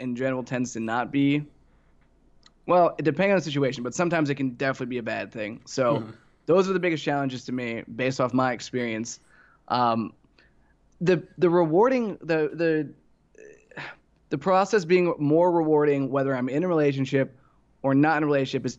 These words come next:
Speaker 1: interesting for me, because my gut actually, I kind of feel like it's more rewarding to do it out, outside of a relationship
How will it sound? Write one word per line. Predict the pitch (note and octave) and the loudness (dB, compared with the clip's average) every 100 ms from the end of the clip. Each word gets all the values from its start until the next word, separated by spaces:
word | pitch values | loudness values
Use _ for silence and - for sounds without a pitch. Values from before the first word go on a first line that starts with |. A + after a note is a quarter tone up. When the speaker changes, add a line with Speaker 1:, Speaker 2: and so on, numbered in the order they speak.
| _ | _
Speaker 1:
interesting | G#3+ F#3+ E3+ D3+ | -4 -2 0 0
for | C3+ | 2
me, | C#3 C3 | 2 2
because | C3 C3+ | 0 2
my | C3+ F#3+ | 2 2
gut | F#3 E3 | 2 2
actually, | C#3+ C#3 D3 C3+ - | 2 0 -2 -2 -2
I | C#3 | -2
kind | E3+ F#3+ | 0 -2
of | E3+ | -2
feel | C#3 C3 | -2 -2
like | B2 | -2
it's | B2 | -6
more | C3+ C3 C3 B2+ _ _ _ _ _ | -2 0 0 -2 _ _ _ _ _
rewarding | C#3+ C#3 C#3+ C#3 C3+ C3+ B2+ | 0 2 4 4 4 2 0
to | C3 | 0
do | C#3 C3 | 4 4
it | - - | 2 0
out, | B2 A2+ _ - _ | 0 -2 _ -20 _
outside | A#2 D3 - F3 F3 | -2 -2 0 0 0
of | F3+ | 0
a | |
relationship | F3+ F#3+ G3 G3 G#3 F#3+ | -2 -2 -2 -2 -2 -2